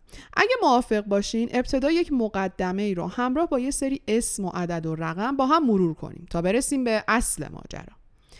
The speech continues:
اول از همه می‌خوایم بدونیم واکنش‌های عاطفی در فضای مجازی از همدردی تا غم و شادی‌های دیجیتال دقیقاً یعنی چی؟ با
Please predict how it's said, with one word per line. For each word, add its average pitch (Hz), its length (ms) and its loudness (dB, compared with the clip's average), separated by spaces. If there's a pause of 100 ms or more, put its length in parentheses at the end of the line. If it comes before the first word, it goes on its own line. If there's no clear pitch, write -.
(240)
اول 403 220 8
از 494 140 2
همه 262 520 2
می‌خوایم 233 280 0
بدونیم 170 520 0
واکنش‌های 247 680 2
عاطفی 202 480 0
در 175 260 -2
فضای 170 680 -4
مجازی 165 760 -4
از 175 180 -4
همدردی 170 880 -4
تا 165 160 -2
غم 170 320 -6
و 170 60 -4
شادی‌های 170 580 -4
دیجیتال 175 540 -4
دقیقاً 226 380 0
یعنی 156 240 -4
چی؟ - 280 -10 (840)
با 440 80 6